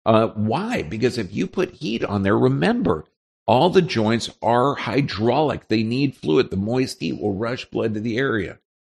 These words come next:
You, oh, I skipped three. You must correct pelvic instability before hip pain rehab. Because if your gait has been off,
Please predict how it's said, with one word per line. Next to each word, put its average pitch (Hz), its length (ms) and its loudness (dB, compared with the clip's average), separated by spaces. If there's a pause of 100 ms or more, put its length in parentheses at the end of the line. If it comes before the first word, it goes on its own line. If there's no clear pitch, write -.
(140)
You, 117 240 4
oh, 110 260 0 (100)
I 101 100 -4 (100)
skipped - 340 -6
three. 73 240 -2
You 104 160 0
must 120 420 2
correct 101 360 -2
pelvic 104 360 4
instability 92 840 2 (300)
before 95 360 2
hip 95 200 0
pain 87 260 -2
rehab. 85 520 -2 (480)
Because 101 240 -2
if 92 160 -6
your 104 120 -2
gait 123 400 -4
has 95 220 -6
been 92 220 -4
off, 82 440 -8